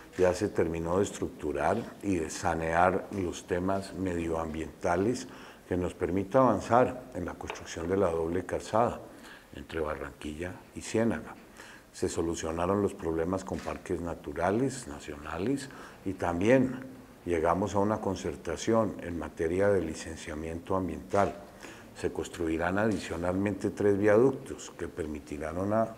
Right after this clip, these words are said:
mejor integración entre la Ciénaga y el mar.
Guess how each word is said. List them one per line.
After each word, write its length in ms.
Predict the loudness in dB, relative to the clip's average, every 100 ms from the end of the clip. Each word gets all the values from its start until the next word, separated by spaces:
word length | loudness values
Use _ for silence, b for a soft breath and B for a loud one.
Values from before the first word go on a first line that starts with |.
| -12
mejor 360 | -12 -4 -2 0
integración 840 | -2 0 2 2 2 2 2 0 -6
entre 320 | -10 -8 -10
la 120 | -8
Ciénaga 540 | -10 -6 -4 -4 -4 -8 -12
y 140 | -10
el 80 | -8
mar. 440 | 4 6 4 -4